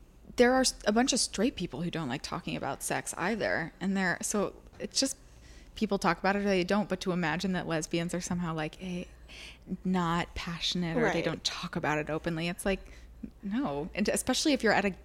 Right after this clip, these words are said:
Speaker 1: at a gay club surrounded by people who are interested in the same thing that you are, like, why wouldn't you be talking about that?
Speaker 2: And Miranda and Samantha say you can't lead them on, but again, it's like,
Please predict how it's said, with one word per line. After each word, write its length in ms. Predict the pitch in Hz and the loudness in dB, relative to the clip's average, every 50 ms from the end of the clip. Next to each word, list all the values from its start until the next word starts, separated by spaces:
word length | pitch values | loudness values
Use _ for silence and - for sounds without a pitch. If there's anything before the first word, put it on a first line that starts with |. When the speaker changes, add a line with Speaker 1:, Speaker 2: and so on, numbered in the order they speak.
| - - - - - - | -20 -20 -20 -16 -8 -2
Speaker 1:
at 100 | 170 180 | 0 0
a 40 | 190 | 2
gay 220 | 180 - 190 220 | 6 6 6 6
club 280 | 220 - 233 214 196 196 | 6 4 4 4 4 4
surrounded 320 | - 170 165 165 180 185 | 2 2 2 2 2 2
by 120 | 180 180 170 | 0 0 0
people 320 | - 196 190 - 180 170 | 2 0 0 2 0 0
who 140 | 156 143 147 | 2 2 2
are 140 | 147 143 - | 2 2 2
interested 420 | 170 180 - 196 - - 180 180 | 0 0 -2 -4 -4 -2 0 0
in 100 | 175 170 175 | 0 0 -2
the 100 | - - | -2 -2
same 200 | - 208 196 185 | 0 0 0 0
thing 240 | 180 - 196 196 190 | 0 0 2 2 2
that 100 | 185 - | 4 2
you 180 | 185 180 208 214 | 4 4 6 6
are, 140 | 202 175 | 6 6
like, 200 | 160 175 180 - | 4 2 0 2
why 100 | 202 202 | 4 4
wouldn't 280 | 202 208 262 320 359 302 | 6 6 4 4 4 4
you 80 | 190 165 | 4 4
be 100 | - 175 | 2 2
talking 420 | - - 196 175 - - - 180 | 4 4 4 4 2 -2 -4 -4
about 300 | 165 - - - 208 - | -4 -4 -6 -10 -6 -2
that? 200 | - - 185 - | -2 0 2 4
Speaker 2:
And 240 | 269 254 262 262 262 | 4 4 6 4 4
Miranda 320 | 302 311 330 381 359 359 | 6 6 6 6 6 4
and 100 | 285 240 | 4 4
Samantha 380 | - - 269 269 269 269 262 247 | 2 2 4 4 4 4 2 2
say 140 | - 247 233 | 2 0 -2
you 100 | 220 226 | -2 -2
can't 260 | - 294 277 - - | -2 0 0 2 2
lead 200 | 240 233 226 - | 2 2 2 2
them 160 | 202 185 180 | 0 2 2
on, 580 | 190 220 233 208 156 123 85 - 214 220 240 - - - - - - - - - | 2 2 2 2 2 0 -2 -4 -4 -4 -6 -8 -10 -16 -20 -20 -20 -2 4 6
but 100 | 247 233 | 6 8
again, 280 | 240 - 226 220 208 | 8 8 8 8 8
it's 260 | 196 196 202 - - | 6 4 2 0 0
like, 380 | - 196 196 190 190 - - | 2 4 6 6 4 2 -6